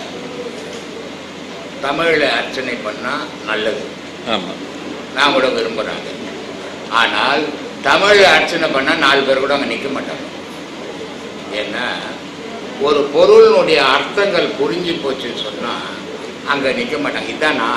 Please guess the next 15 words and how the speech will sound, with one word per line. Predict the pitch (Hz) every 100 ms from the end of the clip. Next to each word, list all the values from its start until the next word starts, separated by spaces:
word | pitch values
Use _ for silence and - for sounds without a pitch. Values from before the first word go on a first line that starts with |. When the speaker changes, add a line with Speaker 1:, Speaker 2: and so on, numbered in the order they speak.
| 95 107
Speaker 1:
இவ்வளவுதானா?" | 135 - 117 101 101
அப்படின்னா | 92 92 90 87 85 - - - - - - - -
அது | 123 143 135
அர்த்தம் | 123 139 - 240 240 165
புரியாம | 165 185 190 208 208
அவன் | 185 165 -
சமஸ்கிருதத்துல | 143 170 - 151 139 139 123 120
ஓதுறதால | 139 131 - 120 113 107 87 104 143 - - 127
ஒரு | 147 190
மணி | 208 190
நேரம் | 185 185 185
ஆனாலும் | 175 156 151 139 160 233 202
அவங்க | 165 156 147 139
அங்கேயே | 131 127 139
நிக்கிறாங்க. | 123 117 113 101 92